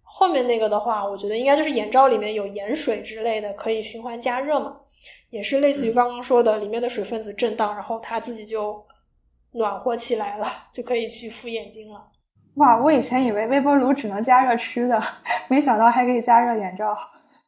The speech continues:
Speaker 1: 其实基本上只要，呃，没有那种会释放不安全的物质的材料，然后并且里面
Speaker 3: 嗯。
Speaker 1: 确保，确保它是有水分子的，并且确保没有金属的，我觉得问题应该都是不大的，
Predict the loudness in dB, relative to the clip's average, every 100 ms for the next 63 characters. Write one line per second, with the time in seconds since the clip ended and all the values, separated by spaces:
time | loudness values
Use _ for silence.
0 | _ _ _ _ _ _ -8 -4 0 2
1 | 2 4 6 6 4 0 0 6 8 8
2 | 4 -4 -16 _ -4 -2 -2 -4 2 6
3 | 6 4 2 0 0 -2 -2 -2 4 4
4 | 4 2 2 2 0 -6 -4 -2 -2 -4
5 | -4 -4 -2 0 0 -2 -8 -14 -12 -8
6 | -2 4 4 4 -2 -2 -2 0 0 0
7 | 2 0 -2 -14 -12 -8 -6 -8 -12 -14
8 | 0 2 4 4 6 8 8 6 0 4
9 | 6 6 4 0 0 -2 -2 -6 -6 -8
10 | -6 -2 0 4 4 4 4 4 4 0
11 | -4 -4 -6 -6 -10 -16 _ _ _ _
12 | -14 -8 -8 -8 -10 _ _ _ _ -8
13 | -8 -8 -8 -6 -4 -4 -8 -10 -10 -10
14 | -10